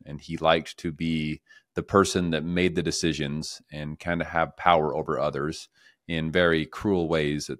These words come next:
in some cases. But I don't know. I don't, well, I was going to say, I don't know that his intention was to become popular, except for the fact that once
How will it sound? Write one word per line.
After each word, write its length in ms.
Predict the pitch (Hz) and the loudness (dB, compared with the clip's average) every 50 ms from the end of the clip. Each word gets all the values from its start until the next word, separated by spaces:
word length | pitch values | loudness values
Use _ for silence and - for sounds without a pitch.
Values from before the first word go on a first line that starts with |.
| - | -12
in 180 | 78 78 76 76 | -12 -10 -10 -8
some 240 | - - 76 76 76 | -8 -6 -8 -6 -6
cases. 580 | - 73 67 65 - - 71 73 82 - - - _ _ _ - - _ _ _ _ _ | -6 -4 -4 -4 -6 -6 -6 -6 -6 -8 -10 -10 _ _ _ -20 -20 _ _ _ _ _
But 440 | 92 90 87 98 98 95 92 90 - - - | -12 -4 2 4 6 6 6 4 0 -6 -2
I 140 | - 90 107 | 0 2 4
don't 240 | 123 139 139 104 92 110 101 | 4 4 4 2 0 0 2
know. 640 | 98 98 104 107 107 104 98 92 90 87 85 82 - _ _ _ _ _ _ _ _ _ _ _ _ - - _ _ - | 4 6 6 8 8 8 8 6 4 2 2 -2 -4 _ _ _ _ _ _ _ _ _ _ _ _ -20 -20 _ _ -4
I 80 | - 101 | 0 2
don't, 220 | 127 131 - 131 - _ _ - | 2 2 2 -2 -8 _ _ 2
well, 420 | 104 113 123 151 165 147 123 - _ _ _ _ _ _ _ _ _ - - - - - - - _ _ _ _ _ _ _ _ _ _ - | 4 6 6 6 4 2 -4 -14 _ _ _ _ _ _ _ _ _ -20 -20 -20 -20 -20 -20 -20 _ _ _ _ _ _ _ _ _ _ 4
I 80 | - | 6
was 140 | 113 110 107 | 6 6 8
going 180 | 139 147 160 160 | 8 6 6 6
to 60 | 139 | 6
say, 340 | 127 - 151 143 120 110 92 | 8 10 12 12 12 12 10
I 120 | 98 107 | 10 8
don't 280 | 104 107 123 143 143 143 | 8 8 6 6 6 8
know 160 | 143 139 139 | 8 8 10
that 140 | 131 104 107 | 8 6 6
his 200 | 123 123 117 113 | 6 6 6 6
intention 520 | 107 101 - 127 135 143 147 - 127 110 | 4 2 2 2 2 2 2 2 2 4
was 180 | 101 101 95 - | 4 4 4 4
to 100 | - 98 | 2 -2
become 340 | 95 92 - 98 92 87 82 | -2 -2 -2 0 -2 -2 -2
popular, 840 | - - - - 131 143 - - 90 80 71 69 67 67 78 92 92 - _ _ _ _ _ _ _ _ - | -4 -4 0 4 4 4 4 2 0 0 2 2 2 0 0 -2 -4 -8 _ _ _ _ _ _ _ _ -4
except 500 | 101 98 - - - 143 156 160 - - | -4 -2 0 2 4 6 6 6 4 2
for 120 | 113 104 | 2 4
the 100 | 95 90 | 4 2
fact 440 | - - 101 90 87 87 90 - - | 4 6 6 8 8 6 4 2 0
that 200 | 92 87 80 - | 0 0 0 0
once 560 | 87 95 90 95 110 135 160 160 - - - | -4 -4 2 4 6 6 4 2 -2 -4 -6